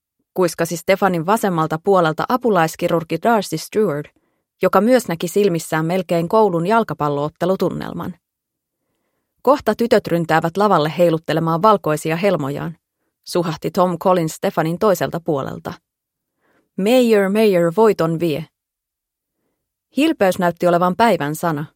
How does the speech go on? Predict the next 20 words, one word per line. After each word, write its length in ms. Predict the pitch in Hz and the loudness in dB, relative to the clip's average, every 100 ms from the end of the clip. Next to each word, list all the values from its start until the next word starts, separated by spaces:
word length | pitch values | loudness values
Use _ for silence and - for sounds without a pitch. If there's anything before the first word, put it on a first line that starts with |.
| _ _ _ | _ _ _
Stefan 380 | - 175 170 170 | -4 -2 2 0
totesi 340 | 170 170 165 170 | 0 -2 -2 -2
mulkaistuaan 720 | 196 208 170 156 - 160 165 | 0 2 2 0 0 -2 0
teeskennellyn 640 | 240 233 180 165 160 160 | 0 0 -2 -2 0 -2
moittivasti 680 | 170 208 - - 147 - 156 | 2 0 0 -4 -6 -6 -6
Tomia, 360 | 226 214 147 160 - _ _ _ _ _ - | -4 -2 -2 -6 -12 _ _ _ _ _ 0
Mayerin 440 | 190 190 160 160 | 2 4 2 0
pidettyä 460 | 165 185 185 160 160 | -2 -2 -2 -2 -2
gynekologia, 720 | 190 233 196 151 147 - 151 156 _ _ _ _ - | 0 0 0 -2 -4 -6 -8 -10 _ _ _ _ -2
joka 180 | 190 214 | 2 4
näytti 300 | 269 - 190 | 2 2 2
jo 120 | 180 | 4
valmiilta 480 | 240 226 151 - 151 | 4 2 -2 -4 -2
komentamaan 580 | 202 190 156 143 160 165 | 0 0 -2 -2 -2 -2
tyttöjä 460 | 247 - 165 147 | -4 -2 -4 -2
lavalle 400 | 180 175 135 147 - _ - | -2 -2 -2 -6 -10 _ 0
Calderin 460 | 175 165 156 151 160 | 2 2 0 -2 2
taustaksi 540 | 214 180 - - 156 | 2 2 -4 -10 -8
kuin 200 | 170 165 | -6 -2
kansanjuhlissa 880 | 226 220 - 147 190 - 147 - | 0 0 -2 -2 -2 -4 -8 -10